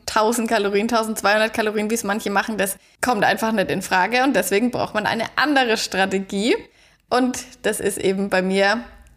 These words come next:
unter anderem die Alltagsbewegung. Also falls du jetzt denkst, „Okay, vielleicht habe ich da auch noch ein, zwei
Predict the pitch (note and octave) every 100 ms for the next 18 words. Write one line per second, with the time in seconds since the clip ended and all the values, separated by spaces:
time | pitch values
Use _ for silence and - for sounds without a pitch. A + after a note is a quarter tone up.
0 | _ C#4+ F4+ F4 G#3+ G3 F#3+ G3 G#3 B3
1 | C#4 - C4 - F#3 G3 - - F3+ F3+
2 | F3 F#3 G#2 G3 G#3 A3 A3+ - G#3 -
3 | G3+ A#3+ - - C#4+ D#4+ F#4+ - - A3+
4 | A#3 B3 G#4 - F#4+ E4 D4 - B3+ C4+
5 | C#4 - D4+ D#4 A3+ A#3+ C4